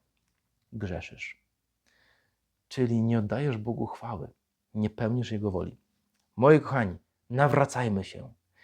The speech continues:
Tak jak Jezus powołał Mateusza, słabego grzesznika, a później zrobił z niego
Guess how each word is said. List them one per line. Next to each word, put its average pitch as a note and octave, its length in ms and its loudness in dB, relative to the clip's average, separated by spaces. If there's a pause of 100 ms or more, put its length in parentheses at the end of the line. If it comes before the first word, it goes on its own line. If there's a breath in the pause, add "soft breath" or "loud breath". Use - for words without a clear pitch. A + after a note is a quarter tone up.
(640 soft breath)
Tak D3 200 6
jak D3 260 6
Jezus C#3+ 280 2
powołał C#3+ 360 6
Mateusza, C#3 680 0
słabego E3 500 -2
grzesznika, D3 540 0
a G#2+ 80 0
później B2 720 4
zrobił C3 540 4
z A#2 40 0
niego B2 360 6